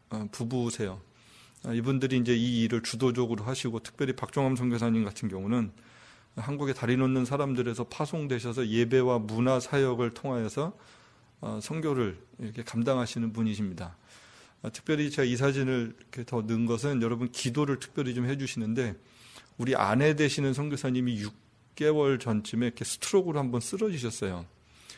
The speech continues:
근데 살짝 회복이 되셨는데 제가 이번에 갔을 때 다시 오셨어요. 그래서 오른쪽이 잘 안,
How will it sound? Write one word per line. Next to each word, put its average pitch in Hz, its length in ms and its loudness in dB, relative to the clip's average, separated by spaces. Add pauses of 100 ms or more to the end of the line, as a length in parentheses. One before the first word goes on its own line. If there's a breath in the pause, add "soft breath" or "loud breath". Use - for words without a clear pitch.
(200 loud breath)
근데 131 140 -4
살짝 - 400 -2
회복이 190 340 2
되셨는데 117 720 0
제가 120 200 -2
이번에 120 340 2
갔을 107 320 -6
때 120 260 -2 (580 loud breath)
다시 113 340 0
오셨어요. 107 560 0 (760 soft breath)
그래서 123 240 -4
오른쪽이 131 1080 -2 (1080)
잘 123 260 -2
안, 113 480 2